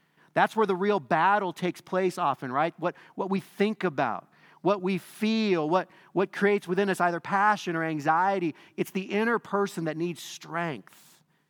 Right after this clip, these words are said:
And so Paul says, "Pray first that inside you would be strong by God's power, so then you can face whatever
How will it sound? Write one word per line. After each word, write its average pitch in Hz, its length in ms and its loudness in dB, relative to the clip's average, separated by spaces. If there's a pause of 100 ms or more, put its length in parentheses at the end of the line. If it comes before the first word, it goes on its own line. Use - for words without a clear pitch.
(380)
And - 80 -14
so 135 100 -8
Paul 165 240 -4
says, 143 220 -8
"Pray 185 260 -8
first 175 540 -10 (220)
that - 200 -12
inside 139 880 -6
you 151 120 -8
would 143 160 -6
be 117 100 -10
strong 151 800 -4 (280)
by 131 140 -6
God's 131 540 -2
power, 127 580 -10 (640)
so - 140 -12
then 117 140 -8
you 120 100 -8
can 113 200 -10 (300)
face 123 460 -8
whatever 107 400 -10